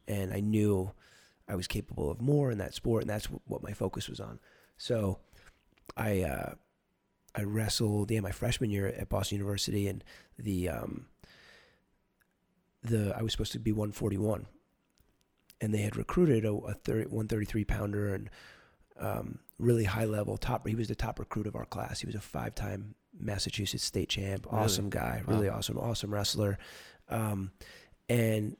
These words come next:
Speaker 1: so he ended up not making his weight, and I was supposed to be the starting forty-one pounder. So he had to, he had to move up to forty-one.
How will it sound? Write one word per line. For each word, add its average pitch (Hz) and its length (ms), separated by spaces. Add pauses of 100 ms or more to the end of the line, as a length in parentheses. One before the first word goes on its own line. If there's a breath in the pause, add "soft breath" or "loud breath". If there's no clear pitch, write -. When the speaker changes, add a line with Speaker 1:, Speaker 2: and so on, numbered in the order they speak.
(140)
Speaker 1:
so 117 300
he 170 300 (160)
ended 117 200
up 107 80
not 110 160
making 110 260
his 98 120
weight, 110 280 (160)
and 110 100
I 107 100
was 107 240 (240)
supposed - 280
to 104 60
be 101 40
the 95 80
starting 101 340
forty-one 104 400
pounder. 104 220
So 117 100
he 110 140
had 117 140
to, 98 120 (340 loud breath)
he 151 140
had 113 80
to 110 60
move 107 200
up - 260
to 107 100
forty-one. 107 520